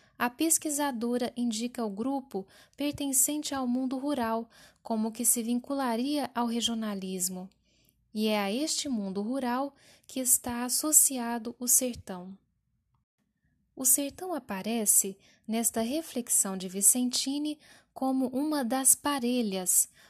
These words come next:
ou seja, como um entre dois elementos, dois polos, que configuram o mundo rural em literatura.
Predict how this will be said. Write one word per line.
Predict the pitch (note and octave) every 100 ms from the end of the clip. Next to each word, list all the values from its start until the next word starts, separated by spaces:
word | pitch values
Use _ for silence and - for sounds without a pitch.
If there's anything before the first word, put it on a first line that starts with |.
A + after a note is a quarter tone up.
| _
ou | D4 D4+
seja, | - - G3 F#3 F3+ F3+ F#3 _ - _ -
como | A3 G#3 G3+ -
um | A3 D4 G4+ - _ -
entre | B3+ B3+ B3+
dois | A3+ C#4 F4 D4
elementos, | C#4 B3 G3+ G3 F3+ - F3+ - - - - -
dois | G#3+ D#4+ D#4 -
polos, | - G3+ F3+ F3 F#3 - - _ -
que | -
configuram | A3+ B3+ C4 B3+ G3+ B3+ D#4 D#4 C4+
o | A#3+
mundo | B3 B3+ C4 C4
rural | B3 A#3+ B3+ D#4+ D#4
em |
literatura. | C#4 B3+ B3+ A#3 A3+ - G3 F#3 F3+ F#3+